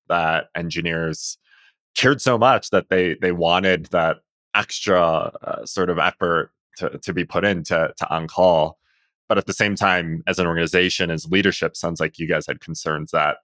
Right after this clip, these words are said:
this was unnecessary and people would get burnt out. And we'll, of course, talk more about that later. I have one more question about sort of the challenges you were facing at this time.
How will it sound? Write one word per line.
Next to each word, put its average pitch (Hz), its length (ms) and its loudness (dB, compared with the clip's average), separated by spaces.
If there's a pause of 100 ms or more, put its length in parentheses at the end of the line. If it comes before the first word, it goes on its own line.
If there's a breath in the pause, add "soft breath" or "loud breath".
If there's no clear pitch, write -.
(160)
this 92 120 -6
was 85 100 -6
unnecessary 82 680 -2
and 78 120 -6
people 80 200 -6
would 71 100 -4
get - 240 -6
burnt 78 300 -6
out. 85 300 2 (480)
And 92 120 -2
we'll, 90 120 2
of 85 100 -4
course, - 240 0
talk 95 220 2
more 85 120 2
about 80 220 0
that 62 200 -2
later. 82 440 0 (460)
I - 60 2
have 143 120 0
one 180 100 4
more 262 160 2
question 113 400 4
about 90 520 2
sort 95 160 2
of 87 60 2
the 80 80 -6
challenges 87 760 -2
you 85 160 0
were 82 320 0 (240)
facing 85 640 -2
at - 140 -4
this - 180 -8
time. 85 420 -2